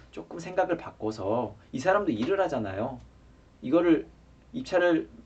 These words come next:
대리 맡기는 순간 이 사람은 조사를 하고 이 조사한 거에 대해서 의뢰자한테 브리핑도 하고 설명도 해줘요. 근데 그러한 노동력을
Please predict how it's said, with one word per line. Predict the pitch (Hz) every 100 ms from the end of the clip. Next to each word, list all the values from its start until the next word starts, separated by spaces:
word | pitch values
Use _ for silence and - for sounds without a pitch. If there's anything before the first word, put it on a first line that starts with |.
| -
대리 | 123 160
맡기는 | 139 98 - 147 147 - - 135
순간 | 165 180 143 139
이 | 107
사람은 | 131 147 147
조사를 | - 104 143 151
하고 | 113 139 123 - -
이 | 165
조사한 | - 120 135 160 160
거에 | 151 143 131
대해서 | 113 107 151 170 170
의뢰자한테 | 127 123 139 127 107 - 151 - - - - -
브리핑도 | 160 156 160 135
하고 | 113 113 175 214 - - -
설명도 | - 190 214 185
해줘요. | 123 107 98 113 110 - - - -
근데 | 147 139
그러한 | - 175 165
노동력을 | 117 123 175 180 160 160 208 214